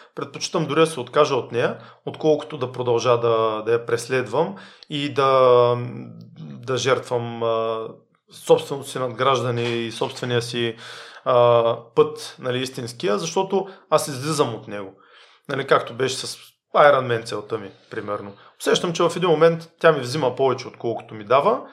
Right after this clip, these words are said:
а, че фиксирането в тази цел няма да ми помогне да надградя себе си, а напротив, даже ще ме ограби.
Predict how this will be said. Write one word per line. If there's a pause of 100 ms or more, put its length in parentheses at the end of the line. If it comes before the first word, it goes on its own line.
(340)
а,
че
фиксирането
в
тази
цел
няма
да
ми
помогне
да
надградя
себе
си,
а
напротив,
даже
ще
ме
ограби.